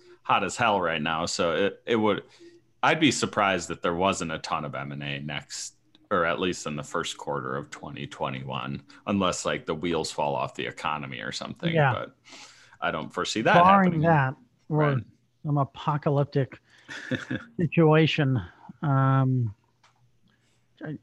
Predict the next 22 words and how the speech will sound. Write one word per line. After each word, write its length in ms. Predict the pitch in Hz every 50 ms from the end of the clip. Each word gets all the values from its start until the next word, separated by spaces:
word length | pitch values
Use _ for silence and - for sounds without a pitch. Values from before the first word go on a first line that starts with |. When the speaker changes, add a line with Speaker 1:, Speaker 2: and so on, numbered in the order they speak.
| _ -
Speaker 2:
I 40 | 180 -
just 180 | - 165 -
hope 180 | - 170 - 156
I 60 | 147
don't 180 | 135 139 135 131
have 140 | 139 123 -
to 60 | 139
go 120 | 123 131 123
back 240 | 131 135 127 - -
to 60 | 135
New 80 | 135 127
York. 380 | 127 127 127 123 113 - _ - - _ _ _ _ -
Speaker 1:
<laughs> 100 | 175 - - - - - 143 - - 269 220 - - - - - 185 202 196 180 - -
Yeah, 300 | 101 101 92 90 85 - -
no, 200 | - 104 98 95
I'm, 260 | 92 107 113 110 113 110 - - - 143
<laughs> 240 | - - - - -
I'm 140 | 202 180 - -
right 200 | 156 147 143 143
there 180 | - 139 120 110
with 200 | 113 110 - -
you. 160 | 92 92 92